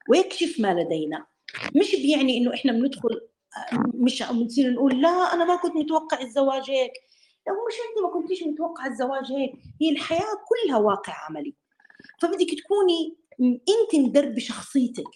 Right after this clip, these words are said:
مد-، وهو مدرب شخصيته، إنه الواقع العملي يختلف عن هاي الجلسة الجميلة اللي أنت وياه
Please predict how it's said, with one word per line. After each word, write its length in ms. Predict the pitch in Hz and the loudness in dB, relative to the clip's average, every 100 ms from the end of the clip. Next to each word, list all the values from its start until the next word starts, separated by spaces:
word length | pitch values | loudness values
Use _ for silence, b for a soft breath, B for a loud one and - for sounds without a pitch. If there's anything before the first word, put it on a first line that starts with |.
| - - | -18 -10
مد-، 160 | 202 | 2
وهو 340 | 262 262 285 359 | 2 4 2 2
مدرب 380 | 302 285 226 - | 4 2 2 -8
شخصيته، 640 | - - 254 226 - - _ _ _ _ 254 | -12 -10 -6 -6 -8 -16 _ _ _ _ 2
إنه 220 | 240 202 220 | 2 2 0
الواقع 520 | 208 302 370 302 285 | 2 2 2 0 0
العملي 480 | 269 302 330 349 - - - | 2 2 2 0 -4 -12 0
يختلف 720 | 285 - - - 262 - - | 0 0 -2 0 0 -2 -10
عن 180 | 190 208 | -6 -4
هاي 220 | 208 269 | -2 0
الجلسة 420 | 233 208 247 247 202 | 0 2 0 0 -4
الجميلة 680 | 185 202 269 302 285 269 233 | -2 -2 0 0 0 0 -2
اللي 160 | 208 220 | -4 -6
أنت 200 | 220 226 | -8 -6
وياه 460 | 208 208 214 202 | -6 0 0 0